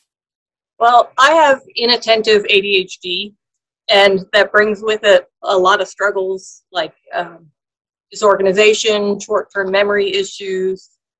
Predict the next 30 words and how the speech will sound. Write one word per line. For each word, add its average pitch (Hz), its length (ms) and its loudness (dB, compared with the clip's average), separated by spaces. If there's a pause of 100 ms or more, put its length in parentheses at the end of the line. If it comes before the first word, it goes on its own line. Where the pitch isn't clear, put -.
(120)
follow 208 320 6
through. 196 640 -2 (380)
And 196 180 2
so 214 200 0
for 214 240 -8
me, 262 600 -8 (200)
planning 247 300 0
a 233 80 2
life 214 300 2
I 190 120 2
love 202 400 0 (540)
is 180 240 -14 (960)
planning 220 360 -4
a 190 60 -2
li-, 190 220 -2
my 190 160 0
life 190 300 0
so 190 200 -8
that 175 160 -2
I 175 100 0
can, 180 360 -18 (180)
like, 165 160 -14 (580)
be 190 80 -20
like 185 160 -6
a 170 60 -10
normal 175 380 -6
human 175 260 -20
being, 151 380 -20 (560)
um, 170 400 -6 (140)
and, 165 180 -14